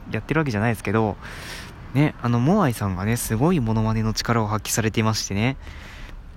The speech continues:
うん、ぜひ聞いてください。あの、新着トークからまだ遡れると思いますので、ぜひそっからね、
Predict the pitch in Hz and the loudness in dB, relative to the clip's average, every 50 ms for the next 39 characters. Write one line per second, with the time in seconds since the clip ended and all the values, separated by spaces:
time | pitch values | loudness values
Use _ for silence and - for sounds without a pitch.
0 | - - 117 110 110 110 127 175 190 190 147 117 - - 151 151 151 156 147 151 | -8 -6 -4 -2 -2 -2 0 0 2 2 0 0 0 0 0 2 2 2 2 2
1 | 147 - - 131 104 95 98 107 107 107 - - 175 170 165 165 - - 180 160 | 2 2 2 2 2 2 0 -2 -2 -2 -2 -2 -2 -2 -4 -4 -2 -2 -2 -2
2 | - - - 107 107 117 120 113 - - 117 - 165 170 170 165 160 160 170 160 | 2 2 4 4 4 2 0 -4 -4 -4 -2 0 2 2 2 0 0 2 2 2
3 | 135 - 110 107 107 107 107 110 107 - 104 95 95 107 104 95 95 98 113 107 | 2 2 2 2 2 2 0 0 -2 -2 -2 0 2 2 2 2 0 0 -2 -2
4 | 104 110 113 107 - - - 160 160 165 175 180 | 0 -2 -2 -2 -2 0 0 2 2 2 0 -2